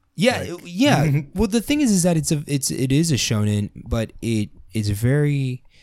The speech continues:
Speaker 1: it's got some really adult elements to it, which I like about it. You got some love, you know, you got, like, two couples in there who actually, like,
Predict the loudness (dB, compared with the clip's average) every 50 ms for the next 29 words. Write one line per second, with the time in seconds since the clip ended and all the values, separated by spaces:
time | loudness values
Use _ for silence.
0 | -20 _ _ -20 -14 -8 -4 -4 -2 -2 0 0 0 0 0 -2 -2 -2 0 0
1 | 0 2 2 2 2 2 0 0 -2 -2 -4 -4 -4 -6 -8 -12 -12 -10 -8 -8
2 | -8 -8 -8 -10 -10 -8 -8 -8 -8 -6 -6 -6 -4 -4 -6 -6 -10 -14 _ -14
3 | -12 -12 -10 -8 -8 -6 -6 -6 -8 -8 -8 -10 -10 -10 -10 -10 -8 -8 -8 -8
4 | -6 -8 -8 -8 -4 -2 -2 0 0 0 0 -2 -4 -8 -16 -20 -20 -20 -20 -20
5 | _ _ _ _ -8 -6 -6 -6 -6 -6 -6 -6 -6 -8 -10 -12 -12 -8 -6 -6
6 | -4 -4 -4 -4 -4 -4 -4 -4 -4 -4 -4 -4 -2 -2 -2 -2 -2 -2 -4 -4
7 | -2 -2 -2 -2 -2 -2 -2 -4 -4 -8 -10 -14